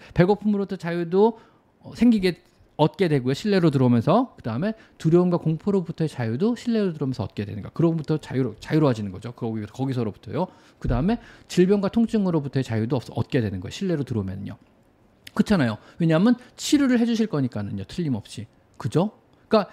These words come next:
이런 다양한 다른 네 가지 자유를 얻게 돼요. 추가로요.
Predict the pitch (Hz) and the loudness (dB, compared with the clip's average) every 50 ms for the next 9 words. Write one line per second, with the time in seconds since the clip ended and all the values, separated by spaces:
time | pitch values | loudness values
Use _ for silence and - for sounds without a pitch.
0 | - - _ - 202 240 302 320 311 - - - - 165 196 233 262 269 269 247 | -14 -12 _ 2 4 4 6 4 2 -2 -6 -6 -4 -2 -2 0 0 -2 -2 -4
1 | - - 135 151 196 208 202 180 139 127 147 175 196 208 214 202 196 - 127 135 | -4 -4 -2 0 0 2 2 2 4 4 4 6 4 4 2 0 -2 -4 -4 -4
2 | 127 139 135 139 120 98 - - 131 113 104 98 101 - - - - 143 123 107 | -2 -2 -2 -2 -4 -6 -6 -6 -6 -6 -6 -8 -10 -12 -14 -10 -8 -8 -8 -6
3 | 92 95 95 | -8 -10 -12